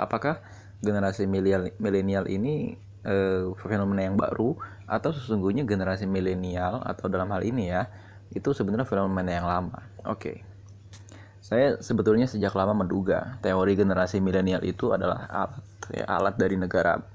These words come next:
maju untuk bisa, eh, mengklasifikasi dari penduduk negara berkembang, atau dalam hal ini alat dari negara besar yang punya modal atau negara kapitalis yang punya modal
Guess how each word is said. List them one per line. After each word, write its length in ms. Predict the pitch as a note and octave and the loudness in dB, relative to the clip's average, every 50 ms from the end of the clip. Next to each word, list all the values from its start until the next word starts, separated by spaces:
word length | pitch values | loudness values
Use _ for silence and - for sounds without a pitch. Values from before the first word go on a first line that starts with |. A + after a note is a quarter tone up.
| - - - - - - - - | -20 -20 -20 -20 -20 -20 -12 -4
maju 480 | - F#2+ F2+ F2+ F2+ G2 G2+ A2 A2+ - | -2 0 0 2 2 2 2 2 0 0
untuk 320 | - G#2+ F#2 F#2 F2 - | 0 0 0 0 0 0
bisa, 400 | F#2 F2 - - A#2 A#2+ A#2 G#2+ - - - - - - - - - - - | -2 -2 0 0 0 0 0 0 -4 -10 -16 -18 -18 -20 -20 -16 -14 -6 -2
eh, 80 | - F#2+ | 0 0
mengklasifikasi 1040 | F#2+ G2+ G2 - G2 G2+ - - G2 G2+ F#2+ - D#3 D3 B2 - - A#2 G2+ F#2 F2+ | 2 2 2 2 0 0 0 0 0 0 -2 -2 -4 -8 -8 -4 0 0 0 2 2
dari 160 | G2 G2 F#2+ | 0 0 0
penduduk 400 | F#2 - F#2+ F#2 F#2+ G2 G2+ - | 0 -2 0 2 2 2 2 2
negara 320 | A2 F#2+ F#2 F2+ - G2 | 2 2 2 2 2 2
berkembang, 480 | F#2 F2 - - E2+ F2+ F2 D#2+ C#2 - - - | 0 0 0 -2 0 2 2 2 2 2 0 -2
atau 160 | - A2 G#2 | 0 2 2
dalam 160 | G2 F#2 F#2 | 2 2 2
hal 160 | G2 G#2 - | 0 -2 -2
ini 400 | - A2+ B2+ A#2+ F#2 F#2 F#2+ G#2+ A2+ - - - - - - - - - - | -2 -2 0 0 0 -2 -2 -4 -4 -6 -12 -18 -18 -18 -16 -16 -14 -6 -2
alat 320 | - G2+ G2 G#2 A2+ - - | 0 0 2 0 0 2 2
dari 160 | A#2+ G2+ F#2 | 2 2 2
negara 400 | F#2 F#2+ F#2+ F#2 G2 G2+ F#2+ F#2+ | 2 0 2 2 2 4 2 2
besar 560 | F#2+ F2+ - - - - F2 F2 G2 - B2 | 0 -2 -4 -6 -4 -2 0 0 0 -2 -2
yang 160 | G2+ F#2+ F#2+ | -2 -2 0
punya 240 | F#2 G2 G2 G2 F#2+ | 2 2 2 2 2
modal 560 | F#2 E2+ E2+ F2 E2+ E2+ F2 F2 F#2+ - - - - - - | 0 0 0 0 0 2 2 2 0 -2 -6 -10 -14 -10 -6
atau 560 | - G2 - - G2+ F2 E2+ F2 F#2+ G#2+ G#2+ - | -4 -4 -2 0 0 2 4 4 4 4 2 0
negara 480 | - A#2+ G#2+ G2 F#2 F#2 G2+ G2+ F#2 G2+ | -2 0 0 0 2 2 2 2 2 0
kapitalis 720 | G2+ - F#2+ G2 - G#2+ G2+ - A#2 A2 G2+ G2 F#2+ - | 0 -2 -2 -2 -2 -2 0 2 2 4 4 2 2 0
yang 200 | - F#2 F2 F2 | -2 -2 -2 -4
punya 240 | E2+ - - - F#2 F2 | -6 -8 -8 -6 -4 -2
modal 320 | - F#2 F2+ G2 G2+ A2 | -2 -2 0 2 2 2